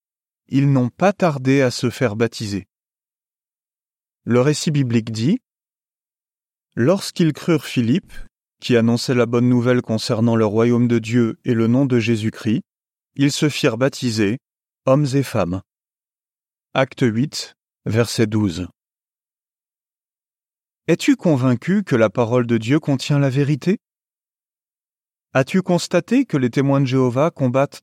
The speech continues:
tout préjugé et qu'ils s'efforcent de se témoigner un amour authentique, la marque distinctive des vrais chrétiens ?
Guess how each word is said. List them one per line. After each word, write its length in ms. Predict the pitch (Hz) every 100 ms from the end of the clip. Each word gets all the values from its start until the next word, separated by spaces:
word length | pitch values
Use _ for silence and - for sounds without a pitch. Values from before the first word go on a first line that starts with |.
| -
tout 160 | 190
préjugé 640 | 185 196 190 175 165 208 240 - _ _ _ _ _ _ -
et 100 | 123
qu'ils 180 | 147 139
s'efforcent 500 | - 143 175 170 135
de 120 | 127
se 140 | -
témoigner 440 | 131 139 135 135 143
un 120 | 131
amour 260 | 135 135
authentique, 720 | 135 156 165 160 214 202 - - _ _ _ _
la 140 | - 110
marque 320 | 135 135 -
distinctive 760 | 120 139 - 156 147 - 180 156
des 100 | 143
vrais 220 | 135 160
chrétiens ? 460 | - 156 - 180